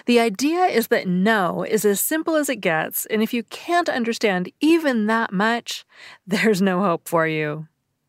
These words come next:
But when you listen closer to the ways that English speakers use the word no,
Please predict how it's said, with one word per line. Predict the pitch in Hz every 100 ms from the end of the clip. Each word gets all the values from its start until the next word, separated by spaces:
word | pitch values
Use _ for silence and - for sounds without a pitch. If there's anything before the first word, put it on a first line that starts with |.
| _ - - - -
But | 311 311 -
when | 302
you | 302 285
listen | 285 392 - 370
closer | - 233 240 220
to | 180
the | 175
ways | 170 190 202 208
that | 196
English | - 226 262 247
speakers | - 220 196 185 165 160
use | 185 311 359 -
the | 190
word | 151 160 147
no, | 175 165 160 160